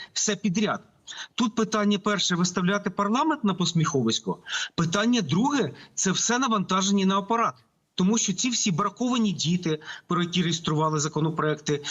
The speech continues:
ці всі розстріли на місці і так далі, вони проходять через парламентські комітети, через апарат Верховної Ради. Це все за наші гроші. Ми витрачаємо гроші, щоб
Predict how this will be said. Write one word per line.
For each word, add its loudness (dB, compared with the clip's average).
ці 0
всі 0
розстріли 2
на 2
місці 2
і 2
так -2
далі, 0
вони 2
проходять -2
через -2
парламентські -2
комітети, -2
через 0
апарат -2
Верховної 0
Ради. -2
Це 0
все -2
за -2
наші 0
гроші. 0
Ми 0
витрачаємо 0
гроші, 0
щоб -2